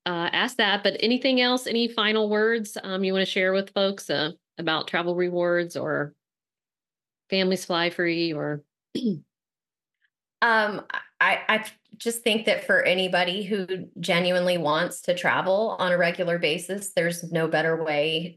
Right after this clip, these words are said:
Speaker 2: to, uh, make that happen. In, oh, I mean, we're just a normal everyday family with a normal everyday income. And,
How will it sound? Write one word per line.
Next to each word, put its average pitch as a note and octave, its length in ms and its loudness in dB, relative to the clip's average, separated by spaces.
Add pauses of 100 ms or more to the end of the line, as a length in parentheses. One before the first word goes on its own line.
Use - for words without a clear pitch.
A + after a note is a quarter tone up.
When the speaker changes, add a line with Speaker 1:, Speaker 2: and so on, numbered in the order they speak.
(100)
Speaker 2:
to, D#3 640 -2 (140)
uh, G2+ 260 -2 (120)
make D#3+ 260 0
that F3+ 240 2
happen. D3 560 0
In, E3+ 560 -2
oh, F3+ 180 2
I G#3 60 2
mean, G3+ 400 -2
we're G3+ 220 -4
just - 480 -6
a F#3 80 2
normal F#3 580 2
everyday F3+ 400 0
family F3 380 0
with F3+ 200 -2
a F3+ 60 2
normal E3 380 0
everyday E3 380 0
income. D#3+ 580 0
And, D3 280 -2